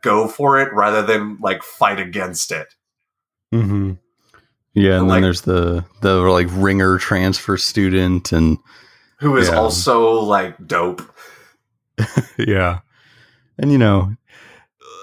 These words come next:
Speaker 2: I th-, but I think a, a problem that it would run into, like, trying to get made in, like, modern Hollywood has got a lot of things to say about, like, the government and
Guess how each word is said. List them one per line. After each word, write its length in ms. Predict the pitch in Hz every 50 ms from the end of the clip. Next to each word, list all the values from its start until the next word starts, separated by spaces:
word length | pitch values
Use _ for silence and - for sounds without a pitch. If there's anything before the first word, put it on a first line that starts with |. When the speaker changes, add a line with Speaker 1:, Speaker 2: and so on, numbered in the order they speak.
| 104 - - - - -
Speaker 2:
I 80 | 151 139
th-, 300 | - - 120 117 123 139
but 160 | 131 151 147
I 60 | 143
think 180 | 127 - 170 180
a, 60 | 165
a 120 | - 127 117
problem 440 | - - - 127 120 123 131 131 127
that 100 | 123 120
it 60 | 117
would 240 | 104 104 104 95 95 - _ _ _ _ _ _
run 260 | - 101 104 104 104 104
into, 420 | 104 107 110 - - 127 123 120
like, 200 | 110 98 85 85
trying 240 | - - 98 95 95
to 80 | 92 92
get 160 | 92 90 -
made 320 | - 90 90 87 90 87
in, 120 | 90 90 87
like, 180 | 87 85 82
modern 320 | 85 87 85 87 87 85 82
Hollywood 480 | 80 85 82 82 85 85 85 90 87
has 180 | 87 82 80 -
got 220 | - 85 82 82
a 40 | 82
lot 200 | 80 82 82 82
of 120 | 85 80 -
things 300 | - 98 87 85 85 -
to 80 | 92
say 280 | 87 - - 92 92 104
about, 300 | 95 85 90 85 - -
like, 220 | - 82 82 80 _
the 100 | - 98
government 540 | 104 151 165 147 113 87 85 82 80 - -
and 440 | - 87 92 92 90 87 87 82 -